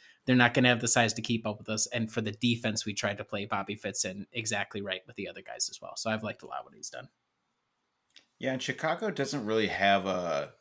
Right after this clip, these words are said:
Speaker 2: a floor general who can kind of sort of pick, pick Bob, try and pick Bobby apart or, like, constantly.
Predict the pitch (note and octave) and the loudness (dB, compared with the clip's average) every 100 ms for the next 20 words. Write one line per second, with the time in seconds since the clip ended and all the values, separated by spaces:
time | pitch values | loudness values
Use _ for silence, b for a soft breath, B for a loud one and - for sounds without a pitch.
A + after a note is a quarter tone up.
0 | _ _ _ _ _ - - - - G2 | _ _ _ _ _ -16 -16 -14 -8 -2
1 | G#2+ G#2 A2 G#2 A2 A2+ A2 A2+ - - | -2 0 2 2 2 2 0 -2 -12 -4
2 | A2 A2 G#2 G#2 G#2 G2 - G#2 F#2 - | -2 -2 -4 0 0 0 -4 -6 -8 -10
3 | - A2 - - _ _ _ _ A2 G#2 | -12 -10 -10 -18 _ _ _ _ -2 -2
4 | - _ _ G2+ G2 F#2+ - G2+ F#2+ - | -6 _ _ 2 2 2 2 2 2 -2
5 | A2 - G#2 F2+ F#2+ F2+ - G2+ G2 G2 | -8 -2 2 2 0 -6 0 2 4 2
6 | F2+ - G2+ G2 G2+ F#2+ | -2 -4 -6 -6 -4 -6